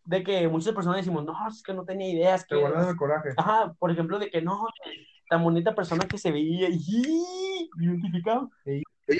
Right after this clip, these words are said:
Speaker 3: güey.
Speaker 1: Tan bonita
Speaker 2: No,
Speaker 1: persona,
Speaker 2: ma-,
Speaker 1: no mames.
Speaker 2: no.
Speaker 1: Tan bonita persona que se veía y la chingada, y de repente que te cuentan la verdad de que dices tú, "Sas, güey", dices, "No mames, ¿qué pedo con este,
Speaker 3: Oye, cabrón.
Speaker 1: con este güey? Si estaba cabrón", dices tú,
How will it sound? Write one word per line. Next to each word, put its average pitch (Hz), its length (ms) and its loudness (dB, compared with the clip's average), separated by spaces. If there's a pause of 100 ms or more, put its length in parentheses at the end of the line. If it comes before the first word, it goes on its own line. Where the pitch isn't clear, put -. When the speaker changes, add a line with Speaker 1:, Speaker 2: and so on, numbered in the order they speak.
Speaker 3:
güey. 370 160 10
Speaker 1:
Tan 254 100 8
bonita 302 240 10
Speaker 2:
No, 285 60 10
Speaker 1:
persona, 233 260 8
Speaker 2:
ma-, 269 100 6
Speaker 1:
no 302 320 10
mames. 277 680 10
Speaker 2:
no. 214 240 0 (260)
Speaker 1:
Tan 196 180 8
bonita 190 300 2
persona 185 300 -2
que 233 120 -12
se 214 120 -4
veía 175 300 0
y - 20 0
la 185 100 -2
chingada, 165 360 0
y 190 100 -4
de 180 80 6
repente 170 520 -2
que 220 100 -2
te - 140 -10
cuentan 165 300 -2
la 226 100 6
verdad 151 280 4
de 190 100 -4
que 190 240 -4 (220)
dices 147 200 -6
tú, 131 200 -8
"Sas, 208 400 -2
güey", 214 120 -6 (460)
dices, 135 160 -10
"No 151 160 -4
mames, 180 460 -2
¿qué 170 140 -4
pedo 202 200 -4
con 156 140 0
este, 147 180 0
Speaker 3:
Oye, 147 140 10
cabrón. 160 380 6
Speaker 1:
con 113 40 -8
este - 160 -14
güey? 190 220 -2
Si 190 60 -2
estaba 185 280 4
cabrón", 156 360 2
dices 185 220 -6
tú, 156 240 -4